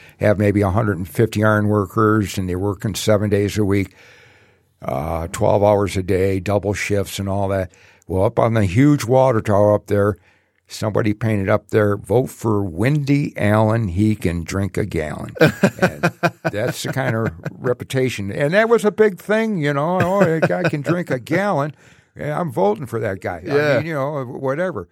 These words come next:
Speaker 2: Who cares how he runs the union? I
Speaker 1: Well,
Speaker 2: just, <laughs>
Speaker 1: you know, that's immaterial. I mean, that's, you know, that's just the way it was, you know. You know,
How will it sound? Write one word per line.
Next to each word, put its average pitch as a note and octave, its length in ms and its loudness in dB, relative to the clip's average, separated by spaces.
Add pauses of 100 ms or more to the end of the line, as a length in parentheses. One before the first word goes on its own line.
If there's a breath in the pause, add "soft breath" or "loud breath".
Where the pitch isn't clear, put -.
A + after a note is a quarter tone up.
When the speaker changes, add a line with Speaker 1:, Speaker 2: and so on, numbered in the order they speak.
(100)
Speaker 2:
Who D#3+ 80 -2
cares E3 280 2
how C#3+ 140 8
he C3+ 60 6
runs C3 320 2
the A#2 100 2
union? A#2 400 0
I - 20 2
Speaker 1:
Well, D#3 320 4
Speaker 2:
just, D#3 160 6
<laughs> E3 60 4
Speaker 1:
you G3+ 60 2
know, F3 100 4
that's F3 340 2
immaterial. F3+ 680 0
I A2+ 140 0
mean, C3 240 -4
that's, - 440 -2
you B2+ 160 -2
know, B2+ 240 2
that's B2+ 240 4
just C3+ 320 -2
the C3 60 -6
way C3 160 4
it B2+ 80 2
was, C#3 440 2
you F2+ 80 -2
know. G2+ 240 0
You - 640 -6
know, A2+ 300 0